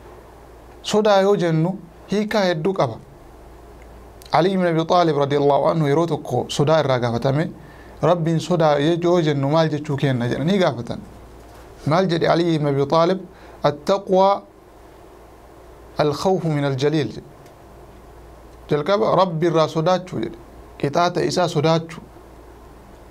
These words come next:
Rabbi irraa sodaachuu. "Wal amalu bit-tanziil."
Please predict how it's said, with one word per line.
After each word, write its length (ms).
Rabbi 300
irraa 200
sodaachuu. 560
"Wal 180
amalu 380
bit-tanziil." 680